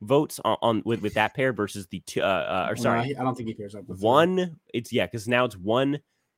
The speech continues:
Speaker 1: with O-, Omar and, and Marion combined versus
Speaker 2: Mm-hmm.
Speaker 1: J-, Jonathan and Lindsay's two votes. So it doesn't matter
Speaker 2: Yeah.
Speaker 1: who finds it in that pair. It, it, as soon as s-, some, somebody finds it in that pair, Marion is now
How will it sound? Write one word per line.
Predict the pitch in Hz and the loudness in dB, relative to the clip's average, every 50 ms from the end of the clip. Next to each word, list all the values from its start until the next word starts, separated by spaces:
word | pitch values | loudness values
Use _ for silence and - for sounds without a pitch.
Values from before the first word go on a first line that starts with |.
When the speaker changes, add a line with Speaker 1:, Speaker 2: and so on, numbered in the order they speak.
| _ | _
Speaker 1:
with | 95 110 110 104 - - | -4 -2 -2 -2 -2 -2
O-, | - - - | -2 0 2
Omar | 117 120 120 120 117 113 | 2 2 4 4 4 2
and, | 107 104 | 2 0
and | - 110 110 | 0 0 0
Marion | 104 101 101 98 95 | 0 0 0 -2 -4
combined | 98 92 87 87 95 107 113 117 113 | -4 -4 -2 -2 0 0 -2 -4 -4
versus | 95 101 98 - - 95 92 110 | -4 -4 -4 -4 -4 -6 -6 -6
Speaker 2:
Mm-hmm. | |
Speaker 1:
J-, | 110 107 104 92 | -6 -4 -4 -2
Jonathan | 87 - 95 95 101 98 107 90 | 0 0 0 0 0 -2 -2 -4
and | 85 82 | -4 -4
Lindsay's | 85 90 85 82 85 80 | -4 -6 -6 -8 -10 -12
two | - - 95 82 | -8 -8 -8 -6
votes. | 78 67 57 - - | -6 -8 -8 -6 -4
So | - | -2
it | 127 | -2
doesn't | 139 139 143 | 0 0 2
matter | 135 120 104 | 2 2 2
Speaker 2:
Yeah. | 101 | 0
Speaker 1:
who | 120 120 | -4 -8
finds | - - 101 95 107 107 113 | -6 -2 -2 -2 0 0 0
it | 107 | 0
in | 113 | 2
that | 113 98 - - | 2 0 0 0
pair. | - 95 104 120 127 143 - _ _ _ _ | 0 0 2 2 0 -2 -6 _ _ _ _
It, | - 107 107 - | -6 -6 -4 -2
it, | 107 107 - | -4 -4 -2
as | 110 - | -4 -2
soon | - 147 165 | 2 2 2
as | 160 - 147 | 2 2 -2
s-, | 107 - 120 123 - | -6 -8 -8 -12 -14
some, | - - - 135 - | -8 -4 -4 -4 -4
somebody | 139 139 135 123 107 | -2 0 0 0 2
finds | - 110 110 110 113 | 0 -2 -2 -2 -4
it | - | -6
in | 104 107 | -4 -4
that | 92 80 - | -4 -4 -4
pair, | 101 107 113 110 | -4 -2 -2 -2
Marion | 101 98 92 95 98 95 98 92 90 | -2 -2 -2 -2 -2 -2 -2 -2 -4
is | 87 - | -6 -6
now | - 90 85 82 80 78 78 | -4 -4 -2 -2 -2 -4 -6